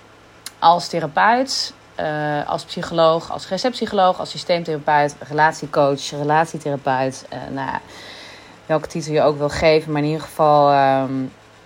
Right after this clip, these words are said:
in het werk met de stellen die bij mij komen met: "Ik,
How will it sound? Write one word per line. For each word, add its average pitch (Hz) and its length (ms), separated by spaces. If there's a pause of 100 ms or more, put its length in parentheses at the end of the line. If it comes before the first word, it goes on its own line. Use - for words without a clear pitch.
(240)
in 156 140
het 143 120
werk 143 540
met 135 500
de 131 240
stellen 208 460
die 196 100
bij 175 100
mij 147 220
komen 131 400
met: 123 380
"Ik, 143 180